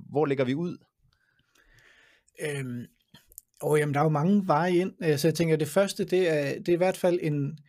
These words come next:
Speaker 2: en sikker forståelse af, at, at det her, det er altså rigtigt. Det handler om, at du skal tro på, at du skal være dig, og det er din personlighed, der er din styrke. Der er, øh, så dem, der godt kan lide lidt, øh, lidt teori i det her,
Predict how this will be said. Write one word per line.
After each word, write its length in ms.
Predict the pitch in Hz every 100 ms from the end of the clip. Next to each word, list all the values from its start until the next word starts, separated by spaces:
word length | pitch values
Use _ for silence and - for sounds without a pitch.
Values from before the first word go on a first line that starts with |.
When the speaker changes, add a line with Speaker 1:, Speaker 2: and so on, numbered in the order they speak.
| _ _
Speaker 2:
en 120 | 151
sikker 320 | - 190 190
forståelse 800 | 165 143 - - 190 180 156 165
af, 260 | 139 151 160 -
at, 120 | 160 - _
at 140 | 147
det 100 | 165
her, 100 | 156
det 140 | 170 175
er 40 |
altså 220 | 151 - 143
rigtigt. 340 | 156 160 165
Det 80 | -
handler 320 | 147 156 180 196
om, 220 | 156 156
at 80 | 156
du 60 |
skal 180 | 147 165
tro 240 | - 185 170
på, 220 | 175 156 _ _ _ _ _ _ _
at 60 | - -
du 60 |
skal 200 | 143 160
være 140 | 131 131
dig, 240 | 131 143 160 -
og 120 | 151
det 60 | 147
er 20 |
din 240 | 147 185 160
personlighed, 500 | 151 160 165 151 139
der 80 |
er 40 | 135
din 180 | 131 127
styrke. 380 | - 147 160 160 _ _ _ _ _ _ _ _
Der 60 | 170
er, 560 | 175 175 165 135 127
øh, 100 | 135
så 160 | 135 156
dem, 100 | 160
der 80 | 170
godt 160 | 165
kan 100 | 165
lide 140 | 165 160
lidt, 200 | 151 147
øh, 240 | 131 127 147
lidt 160 | 131 -
teori 260 | 147 135 165
i 120 | 180
det 160 | 165 143
her, 220 | 160